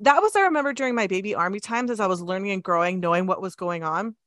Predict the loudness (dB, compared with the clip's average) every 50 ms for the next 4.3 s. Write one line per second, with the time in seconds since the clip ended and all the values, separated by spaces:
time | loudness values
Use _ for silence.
0 | _ _ -10 -10 -8 -2 -2 -2 -2 -2 -8 -4 0 0 0 0 0 -2 -4 -4
1 | 0 0 2 2 2 -2 -6 -6 -6 -4 -2 -2 -4 -4 -4 -2 -2 0 0 0
2 | -4 -4 -4 -6 -4 0 2 2 2 0 -2 -6 -4 -4 -4 -4 -6 -10 -10 -6
3 | 0 2 4 4 4 4 2 0 -4 -4 -4 -4 0 2 4 4 4 4 2 -2
4 | -2 0 0 0 -2